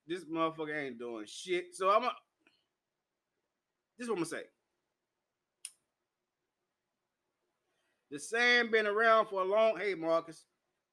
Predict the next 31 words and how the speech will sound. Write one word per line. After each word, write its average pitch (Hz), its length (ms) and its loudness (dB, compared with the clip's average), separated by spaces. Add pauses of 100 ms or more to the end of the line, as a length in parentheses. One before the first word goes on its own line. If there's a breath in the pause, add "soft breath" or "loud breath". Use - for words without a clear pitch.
(120)
The 185 100 -4
same 240 640 2
been 190 180 0
around 214 420 4
for 185 180 -4
a 170 40 -2
long 226 380 2
ass 226 260 -2
motherfucking 202 560 -6
damn 196 300 -2
time. 120 240 -2 (2250)
What 185 320 0 (400)
you 247 400 4
is 165 140 0
not 233 320 4
gonna 262 320 0
do, 311 380 4 (1600)
another 262 320 0
motherfucker 226 540 -2
will. 214 360 0
So 202 140 -2
I 202 60 0
guess 262 180 -4
that 226 140 -4
motherfucker 220 480 -2
thought 254 280 -2 (520)
what 202 180 -2
she - 280 2
was 269 220 0
gonna 247 260 -2
do, 277 280 -4